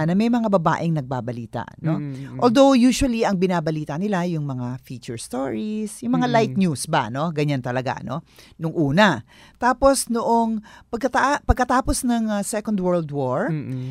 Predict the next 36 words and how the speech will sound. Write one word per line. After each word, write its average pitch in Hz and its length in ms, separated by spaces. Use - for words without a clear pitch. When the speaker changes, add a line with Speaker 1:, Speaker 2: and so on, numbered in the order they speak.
Speaker 1:
no? 214 240
At, - 260
ah, 180 140
biglang 175 480
lumago 175 560
ang, 165 320
ah, 147 320
ang 156 160
industriya 151 720
ng, 135 320
ah, 127 160
radyo, 123 560
Speaker 2:
Mm, 156 100
mm. 131 240
Speaker 1:
ay 254 240
nag-umpisa 240 480
nang 226 240
pumasok 175 480
talaga 156 320
yung 151 180
mga 127 220
babae 120 560
bilang 185 560
mga, 139 480
hindi 175 400
lang 220 160
newscasters, 147 800
kundi 147 240
mga 139 160
reporters. 123 800
Speaker 2:
Mm, 160 160
mm. 139 160
Speaker 1:
So, 143 160
marami 127 320
na 143 160
yan, 262 140